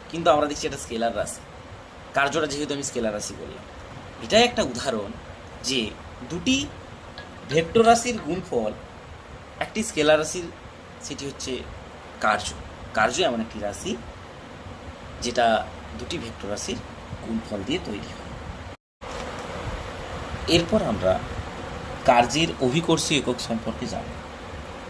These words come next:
এখানেও দুটো পদ্ধতি আছে, একটা সিজিএস, একটা এসআই। প্রথমে আমরা এসআই পদ্ধতিতে দেখব। তাহলে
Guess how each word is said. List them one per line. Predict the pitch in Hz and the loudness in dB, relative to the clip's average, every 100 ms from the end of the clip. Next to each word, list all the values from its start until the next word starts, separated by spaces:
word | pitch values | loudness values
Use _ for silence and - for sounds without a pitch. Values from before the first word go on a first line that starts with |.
| - - - - - - - | -10 -10 -10 -10 -10 -8 -6
এখানেও | 127 175 185 220 | 0 4 8 6
দুটো | 208 190 | 6 6
পদ্ধতি | 165 147 208 151 147 | 6 4 -2 0 0
আছে, | - - - - - - - | -2 -6 -6 -8 -8 -2 2
একটা | 131 131 | 4 2
সিজিএস, | 123 113 113 151 226 - - | 0 -2 0 2 2 0 -6
একটা | - - - | -6 -4 -4
এসআই। | 110 - - - - - - - - - | -4 -6 -6 -10 -12 -12 -12 -12 -10 2
প্রথমে | 156 170 220 | 6 8 8
আমরা | 233 254 - | 8 4 2
এসআই | 143 139 120 | 4 4 4
পদ্ধতিতে | 110 92 95 | 0 -2 -6
দেখব। | 90 - - - - - - - - - - | -6 -8 -10 -10 -12 -12 -12 -12 -10 -10 -4
তাহলে | 123 | -2